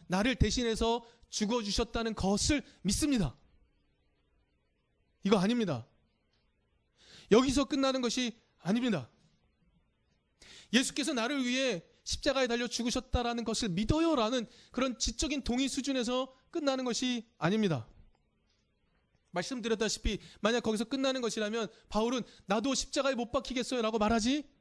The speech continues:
않을 겁니다. "나도 십자가에 못 박혀 죽습니다"라고 말할 필요가 없는 거죠.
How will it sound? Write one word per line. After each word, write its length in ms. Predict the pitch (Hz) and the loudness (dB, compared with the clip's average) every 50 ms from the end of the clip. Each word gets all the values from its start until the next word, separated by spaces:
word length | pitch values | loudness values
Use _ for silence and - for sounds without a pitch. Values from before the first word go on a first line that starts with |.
| _ _ _ | _ _ _
않을 220 | 147 160 202 233 | 0 0 0 0
겁니다. 360 | 220 240 196 180 135 120 113 - _ _ _ _ _ _ _ _ _ _ _ _ _ _ _ _ _ _ _ _ _ _ _ _ - - - - | 0 -2 -6 -6 -8 -10 -12 -16 _ _ _ _ _ _ _ _ _ _ _ _ _ _ _ _ _ _ _ _ _ _ _ _ -20 -20 -10 -2
"나도 220 | - 196 214 247 247 | 2 2 2 2 0
십자가에 360 | - - - 277 247 262 262 | -2 -4 -4 -2 -2 0 0
못 140 | 254 254 - | -2 -2 -4
박혀 220 | 269 254 - 262 | -4 -4 -4 -4
죽습니다"라고 680 | 226 - 226 - - 302 269 277 262 254 247 247 233 226 | -6 -6 -8 -8 -4 -2 -2 -2 0 0 -2 -2 -2 -2
말할 200 | 208 202 208 196 | -2 -2 -2 -2
필요가 260 | 220 214 214 202 175 | -4 -4 -4 -2 -2
없는 200 | 160 170 190 185 | -2 -2 -2 -4
거죠. 200 | 165 135 127 127 | -4 -6 -8 -12